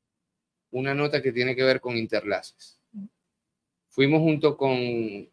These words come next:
canales como Globovisión los que publicamos esta nota y el impacto fue colosal.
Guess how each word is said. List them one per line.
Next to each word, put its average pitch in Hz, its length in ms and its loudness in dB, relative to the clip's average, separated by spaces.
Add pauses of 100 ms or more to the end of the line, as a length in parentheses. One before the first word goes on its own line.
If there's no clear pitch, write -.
(960)
canales 127 360 4
como 139 240 0
Globovisión 131 760 2 (1040)
los 123 380 4
que 113 420 6
publicamos 127 580 4
esta 143 220 2
nota 135 380 -2 (440)
y 143 140 8
el 143 100 10
impacto 151 480 4
fue 185 440 4 (100)
colosal. 127 680 8